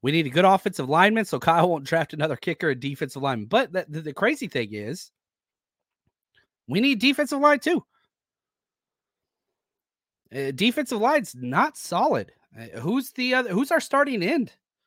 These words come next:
And we, we know how much John and Kyle like defensive ends.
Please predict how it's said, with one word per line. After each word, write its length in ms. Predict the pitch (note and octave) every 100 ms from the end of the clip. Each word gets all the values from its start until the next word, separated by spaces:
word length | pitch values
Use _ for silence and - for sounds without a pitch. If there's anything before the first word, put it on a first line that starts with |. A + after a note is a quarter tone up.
| _ _ _ _ _ _ _ _ _ _ _ _ _ -
And 100 | E3
we, 100 | F#3+
we 160 | F#3
know 160 | G#3 D#4
how 160 | C4 A3
much 340 | F3+ - C3
John 260 | C3+ F#3+ F3+
and 80 |
Kyle 240 | F3+ F3+ C3+
like 220 | C#3+ E3+
defensive 460 | - F3+ F3 - A2+
ends. 320 | D#3 A#3+